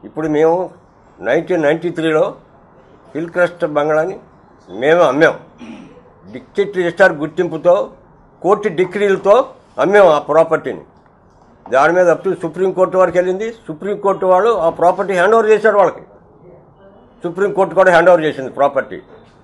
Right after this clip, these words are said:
థర్టీ ఇయర్స్ పోరాటం చేసింది దాని మీద. వీళ్ళందరూ కూడా దాని మీద డబ్బులు గడించడా కొరకు బ్లాక్‌మెయిల్ చే-, నేచర్ కొరకు వాళ్ళు వచ్చి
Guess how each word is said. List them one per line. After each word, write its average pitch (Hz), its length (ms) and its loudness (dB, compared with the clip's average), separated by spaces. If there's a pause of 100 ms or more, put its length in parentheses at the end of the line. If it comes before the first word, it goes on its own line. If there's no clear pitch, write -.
(120)
థర్టీ 180 300 2
ఇయర్స్ 226 220 4 (100)
పోరాటం 185 420 4
చేసింది 156 280 2
దాని 131 180 -2
మీద. 107 140 -4 (720)
వీళ్ళందరూ 185 500 2 (100)
కూడా 170 200 6 (360)
దాని 160 220 4
మీద 202 120 2 (120)
డబ్బులు 190 200 4 (100)
గడించడా 202 360 4 (100)
కొరకు 175 240 2 (120)
బ్లాక్‌మెయిల్ 220 480 4
చే-, 190 240 0
నేచర్ 180 340 0
కొరకు 180 320 0
వాళ్ళు 185 240 2
వచ్చి 175 220 -6